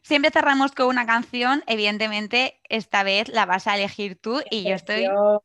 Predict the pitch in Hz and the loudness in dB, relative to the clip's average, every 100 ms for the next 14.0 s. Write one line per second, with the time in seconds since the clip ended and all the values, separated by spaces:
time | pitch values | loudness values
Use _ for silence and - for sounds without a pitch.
0 | - 208 202 196 202 196 175 175 - - | -6 -10 -8 -10 -10 -8 -10 -10 -20 -10
1 | 285 277 349 226 226 226 - _ _ - | -8 -4 -2 0 0 -4 -10 _ _ -8
2 | 247 247 240 233 233 233 226 285 247 269 | -4 -2 -4 -6 -8 -10 -6 -2 -2 -6
3 | 262 392 349 262 247 220 226 240 302 277 | -12 -10 -4 -4 -4 -8 -6 -4 -4 -4
4 | 269 247 226 226 226 226 208 196 - 285 | -4 -4 -6 -6 -8 -8 -10 -10 -6 -6
5 | 294 - 202 190 185 175 165 170 - 170 | -4 -8 -8 -10 -10 -8 -8 -12 -12 -18
6 | 165 165 202 233 294 339 277 277 254 262 | -18 -18 -12 -12 -12 -12 -12 -10 -10 -8
7 | 240 214 208 220 196 196 214 196 185 180 | -8 -10 -12 -18 -18 -18 -16 -10 -8 -8
8 | 175 180 202 175 226 214 170 175 170 185 | -12 -18 -14 -12 -8 -6 -4 -6 -8 _
9 | 180 175 180 190 196 285 269 269 233 247 | -20 -14 -12 -12 -8 -6 -6 -8 -12 -12
10 | 233 220 220 226 220 214 208 208 202 196 | -10 -8 -8 -10 -12 -10 -10 -10 -12 -12
11 | 208 220 214 208 190 196 196 - 254 302 | -12 -14 -10 -6 -6 -8 -12 -12 -10 -8
12 | 349 - 254 220 220 226 208 196 190 165 | -10 -8 -6 -6 -8 -8 -8 -6 -8 -12
13 | - - 147 - 170 170 160 156 160 | -18 -18 -18 -20 -18 -14 -12 -12 -14